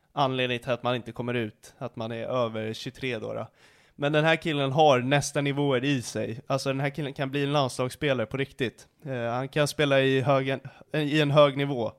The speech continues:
Så ta chansen. För det är en late bloomer. Det är inte en tjugoåring, men han kommer fan ta stora steg. Eh, och med det tar vi oss vidare till veckans sopa. Där har vi Klitte som nominering. Eh,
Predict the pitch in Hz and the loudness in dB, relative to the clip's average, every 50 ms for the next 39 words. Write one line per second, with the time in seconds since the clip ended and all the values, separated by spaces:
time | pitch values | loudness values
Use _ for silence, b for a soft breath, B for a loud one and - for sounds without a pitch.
0 | b b b b b b b b - - 139 135 127 - b b b b b b | b b b b b b b b -6 0 2 4 4 2 b b b b b b
1 | _ - 175 165 147 - - 151 151 139 123 - 117 107 101 113 - _ _ _ | _ 6 6 6 8 8 6 6 6 4 0 -4 -6 -6 -6 -10 -16 _ _ _
2 | _ _ _ _ _ - 139 143 131 120 - 139 147 147 147 147 151 147 147 143 | _ _ _ _ _ 0 2 2 2 0 0 0 2 4 4 4 4 4 4 2
3 | 143 151 160 160 156 151 147 131 123 117 120 - - 143 147 147 143 - 156 151 | 0 0 2 2 2 2 0 0 -2 -2 -4 -4 -2 -2 -2 -2 0 0 0 0
4 | 147 - - 151 135 131 143 147 151 143 127 123 120 123 - 127 139 135 131 - | 0 0 -2 -2 0 0 2 2 4 4 2 0 -4 -6 -4 -2 -2 -2 -4 -6
5 | _ _ _ b b b b b - 139 143 139 - 156 151 147 135 - 151 135 | _ _ _ b b b b b -2 -2 0 2 2 2 2 2 2 2 2 2
6 | 127 120 - 131 127 - - 139 127 127 127 - - 139 110 107 113 _ _ _ | 2 0 -2 -4 -4 -2 -4 -4 -2 -2 -4 -4 -6 -6 -6 -6 -10 _ _ _
7 | _ _ _ _ _ - - 127 127 123 120 120 117 113 117 - - 139 143 143 | _ _ _ _ _ -10 -6 -4 -2 0 0 0 2 0 0 0 0 0 2 2
8 | 143 147 147 139 143 151 143 135 135 131 123 - 135 131 120 120 123 120 - 127 | 2 2 2 2 2 2 2 2 2 0 0 0 -4 -2 0 -2 -2 -2 -4 -6
9 | 120 120 120 117 113 123 123 - 120 120 - 123 113 - 127 120 - - _ _ | -6 -4 -4 -4 -4 -4 -4 -4 -8 -6 -6 -8 -6 -4 -6 -6 -6 -8 _ _
10 | _ - 139 139 143 143 151 143 139 127 127 135 135 131 120 - - 175 160 - | _ 2 2 2 4 4 4 4 4 2 0 0 0 0 -2 -4 -2 -2 -2 -2
11 | - - 185 170 - 180 165 160 156 120 156 160 165 160 156 156 151 156 165 180 | 0 -2 0 0 2 0 0 -2 -2 -2 -2 0 0 2 4 4 4 4 2 -2
12 | b b b b b b b _ _ _ _ _ _ _ _ _ _ _ _ _ | b b b b b b b _ _ _ _ _ _ _ _ _ _ _ _ _
13 | _ _ - 131 | _ _ -6 -4